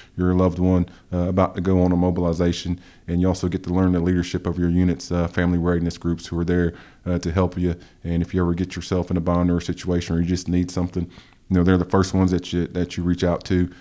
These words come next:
And conversely, if there's something that you have that you wanna offer up to the soldiers that are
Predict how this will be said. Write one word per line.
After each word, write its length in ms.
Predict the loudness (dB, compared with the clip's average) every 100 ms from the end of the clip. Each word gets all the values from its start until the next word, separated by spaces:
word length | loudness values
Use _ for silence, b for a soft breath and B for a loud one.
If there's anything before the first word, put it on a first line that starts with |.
| B -4
And 140 | -2
conversely, 500 | 2 6 6 6 0
if 80 | 2
there's 220 | 2 2
something 240 | 0 0
that 180 | -2 -4
you 60 | -4
have 320 | 0 0 0
that 180 | -2 -2
you 100 | -2
wanna 180 | 0 -2
offer 380 | -4 -2 -2
up 100 | -2
to 100 | -2
the 80 | -6
soldiers 400 | -2 -2 -2 -2
that 120 | 0
are 120 | -2